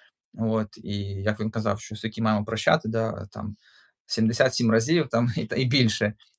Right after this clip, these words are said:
От. Так і, так і він готовий нас прощати кожного разу, коли ми щиро каємося.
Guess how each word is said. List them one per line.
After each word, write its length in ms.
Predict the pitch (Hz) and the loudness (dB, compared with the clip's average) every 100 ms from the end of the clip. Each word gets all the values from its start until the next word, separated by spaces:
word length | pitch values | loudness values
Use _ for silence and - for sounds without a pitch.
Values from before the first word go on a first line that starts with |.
| - | -6
От. 200 | 117 - | -4 0
Так 180 | 117 | 0
і, 120 | 143 135 | 0 0
так 220 | 143 143 | 0 0
і 100 | 151 | 0
він 140 | 202 | 2
готовий 360 | 143 127 113 110 | 2 2 0 2
нас 140 | 113 | -2
прощати 600 | - 107 - 160 165 117 107 - _ _ _ 101 | -2 -4 2 2 4 -2 -4 -12 _ _ _ -2
кожного 440 | 127 139 120 113 117 | 6 6 6 2 2
разу, 300 | 185 135 113 | 2 2 -2
коли 160 | 117 | 0
ми 80 | 113 | 0
щиро 320 | - 120 117 | 0 -2 -2
каємося. 580 | - 104 98 104 - - | 0 0 0 -4 -12 -16